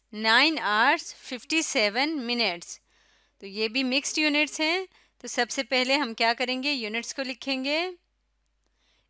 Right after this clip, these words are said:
एच यानी आवर्स और मिनट्स को लिखेंगे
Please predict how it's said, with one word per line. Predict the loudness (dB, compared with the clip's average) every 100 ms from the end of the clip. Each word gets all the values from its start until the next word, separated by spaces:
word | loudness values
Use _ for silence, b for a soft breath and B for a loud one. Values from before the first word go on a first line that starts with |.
| _
एच | 2 2 4 2
यानी | 2 0
आवर्स | 0 2 4 2 0
और | -6 -4 -2 -2 -4
मिनट्स | -4 2 2 0
को | -6
लिखेंगे | -6 -6 -8 -8 -4